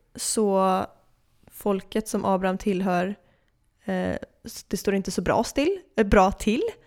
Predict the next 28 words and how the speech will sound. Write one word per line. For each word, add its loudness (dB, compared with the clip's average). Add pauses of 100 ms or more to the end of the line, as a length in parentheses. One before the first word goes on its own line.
(420)
Vid 2
Moses 2
så 0
var 2
de 0
slavar. 2 (600)
Abraham, 0
det -4
var -2
svält -4
där 2
han 2
var. 0 (920)
Ehm, 0 (720)
och -2
han 0
var 4
en 0
främling 4
i 6
Egypten. 0 (800)
Det -2
var 0
också, -2 (240)
eh, -4 (180)
Israels -4
folk -8
i, -4